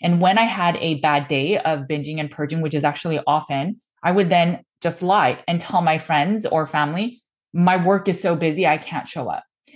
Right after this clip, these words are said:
And that was how I le-, lived my life for over a decade. And it was very hard because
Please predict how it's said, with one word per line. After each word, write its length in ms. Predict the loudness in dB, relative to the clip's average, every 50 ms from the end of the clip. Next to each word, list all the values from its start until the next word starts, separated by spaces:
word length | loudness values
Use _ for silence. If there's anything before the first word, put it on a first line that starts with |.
| -20 -20 -20 -6 0
And 160 | 0 2 4
that 180 | 4 4 4 4
was 200 | 2 2 0 -4
how 300 | -8 -4 0 2 4 4
I 100 | 4 4
le-, 280 | 2 2 0 0 -2 -8
lived 320 | -6 -2 -2 -2 0 0 0
my 140 | 0 2
life 240 | 2 2 2 0 0
for 440 | -2 -4 -2 0 0 0 0 0 -2
over 200 | -4 -2 -2 -2
a 100 | -2 -2
decade. 420 | -4 -10 -12 -12 -14 -14 -14 -6 -2 0
And 140 | 2 2
it 80 | 4 4
was 320 | 4 6 4 4 2 0
very 220 | 0 0 2 2 0
hard 360 | 0 2 2 2 2 2 0
because 500 | -2 -2 -2 -2 0 2 2 0 0